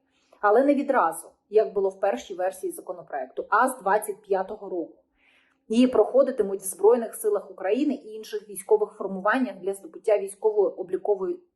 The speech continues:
спеціальності. Після проходження базової служби чоловіки призовного віку будуть ставати на облік як військовозобов'язані. А військовозобов'язані, відповідно до чинних статті двадцять другого закону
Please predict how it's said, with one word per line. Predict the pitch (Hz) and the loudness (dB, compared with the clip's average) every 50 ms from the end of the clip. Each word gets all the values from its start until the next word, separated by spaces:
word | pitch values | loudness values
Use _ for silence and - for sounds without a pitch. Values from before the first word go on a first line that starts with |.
| _ _ | _ _
спеціальності. | - - - 220 220 - 196 147 135 - - - _ _ _ _ _ _ _ _ _ _ _ _ _ _ _ _ - | -16 -2 -2 -2 2 2 0 0 0 -4 -12 -20 _ _ _ _ _ _ _ _ _ _ _ _ _ _ _ _ 4
Після | 294 339 - - 277 | 4 6 6 6 2
проходження | - - 254 254 - 233 214 - 202 190 180 175 180 | 4 2 0 2 4 4 4 4 4 -4 -10 -2 0
базової | 214 226 233 247 208 180 185 185 175 | 2 2 2 0 -4 -8 -10 -10 -10
служби | 175 - 226 269 294 311 262 254 | -8 -4 -4 -4 -2 -4 -6 -10
чоловіки | - - 214 190 185 196 196 - 240 208 - - - _ _ _ _ _ _ - _ _ _ - - _ _ _ - | -6 -2 -2 0 0 -2 -8 -4 -4 -4 -4 -4 -8 _ _ _ _ _ _ -20 _ _ _ -20 -20 _ _ _ 0
призовного | 240 226 226 - - 208 208 226 254 208 190 | 0 2 2 2 0 0 0 -2 -2 -2 -6
віку | 220 254 247 226 180 | -6 -4 -2 -2 -2
будуть | 185 202 208 202 - | -2 -2 -4 -4 -2
ставати | - 196 185 180 175 - 180 | 0 2 2 2 2 0 -6
на | 175 - | -12 -6
облік | - 226 262 247 247 - - - | -2 -2 -2 0 -2 -4 -4 0
як | 190 214 214 - - | 0 0 0 -2 -8
військовозобов'язані. | 185 170 - - 208 196 190 185 - 170 - 156 170 170 - 92 - - - _ _ _ _ _ _ _ _ - | -14 -14 -2 0 0 0 0 -4 -8 -14 -16 -12 -8 -6 -6 -6 -6 -10 -18 _ _ _ _ _ _ _ _ 0
А | - 240 240 | 2 2 4
військовозобов'язані, | 254 262 254 - - 247 214 - 190 190 - 190 196 208 196 196 240 247 262 285 - 330 294 302 311 - - 208 | 2 2 0 4 4 4 4 4 2 -4 -6 -6 -6 -6 0 2 4 4 4 4 2 0 -2 -2 -4 -6 -10 0
відповідно | 202 277 311 - - 294 277 247 254 220 - - 170 160 | 2 2 2 4 2 2 2 2 0 -4 -4 -8 -12 -4
до | - 254 254 | 0 2 2
чинних | 254 - - - - - 311 277 220 202 185 - - - | 2 0 -4 -8 2 4 4 4 4 2 -2 -8 -12 -12
статті | - - - 247 247 - - 262 240 | -10 0 2 2 2 2 -4 -6 -6
двадцять | 190 190 175 - 254 269 330 - - - 254 - - - | -6 -6 0 2 4 4 4 2 0 -2 -2 -2 -2 -4
другого | 254 226 220 - - 185 170 165 170 | 2 2 2 2 2 -2 -8 -8 -6
закону | - 214 - - 202 180 - - | -6 -8 -6 -4 -6 -6 -6 -8